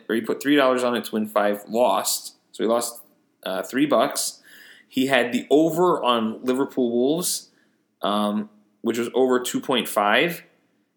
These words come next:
and he ended up getting four dollars and twenty-four cents out of it, 'cause I think he bet four to win four twenty-four.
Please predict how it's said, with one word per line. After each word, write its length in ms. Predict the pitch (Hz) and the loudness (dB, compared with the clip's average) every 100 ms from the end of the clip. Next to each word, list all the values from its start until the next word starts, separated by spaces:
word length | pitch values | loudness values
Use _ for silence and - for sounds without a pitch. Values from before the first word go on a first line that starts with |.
| - | -4
and 460 | 117 117 113 113 | -2 0 0 0
he 140 | 123 127 | 0 -2
ended 260 | 131 127 | 0 0
up 100 | 120 - | -2 0
getting 280 | 123 120 | 0 0
four 200 | 120 127 | -2 2
dollars 240 | 123 113 110 | 2 2 -2
and 80 | 110 | -4
twenty-four 380 | 113 110 110 110 | -4 -2 -2 -2
cents 260 | 104 107 | -2 0
out 120 | 107 107 | 0 0
of 80 | |
it, 260 | 123 170 - _ _ _ _ - - - _ _ - | 0 -2 -6 _ _ _ _ -20 -20 -20 _ _ -14
'cause 120 | - | -2
I 100 | 113 | -2
think 140 | 113 | -2
he 60 | 110 | -2
bet 160 | 104 - | -2 -2
four 420 | - 104 123 - - | -2 0 0 -4 -18
to 100 | - | -10
win 120 | 101 107 | -8 -4
four 160 | 110 | -6
twenty-four. 680 | - 101 107 147 165 165 | -6 -8 -4 0 0 0